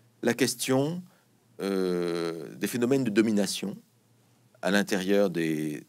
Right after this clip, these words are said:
des littératures, dans, euh, la circulation des œuvres, dans la circulation des, des canons. Et c'est, et c'est un, c'est un, un type d'expérience de pensée, euh, tout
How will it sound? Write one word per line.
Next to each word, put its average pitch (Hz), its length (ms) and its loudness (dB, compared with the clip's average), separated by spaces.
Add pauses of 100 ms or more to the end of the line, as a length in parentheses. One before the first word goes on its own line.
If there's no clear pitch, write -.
des - 160 -4
littératures, 90 720 -4
dans, 90 380 2
euh, - 20 -4 (300)
la - 40 -8
circulation 92 640 0
des 82 220 -2
œuvres, 107 360 -2 (320)
dans 90 100 -6
la 87 100 -2
circulation 98 720 -2
des, 73 680 -4
des 90 120 -4
canons. 90 360 -2 (480)
Et - 80 -2
c'est, 147 220 4
et - 60 -2
c'est - 180 4
un, 143 160 4 (380)
c'est - 240 -2
un, 127 300 2
un 127 120 4
type 147 220 -4
d'expérience 160 600 4
de 123 80 4
pensée, 123 480 2 (800)
euh, 104 540 2 (200)
tout 254 140 4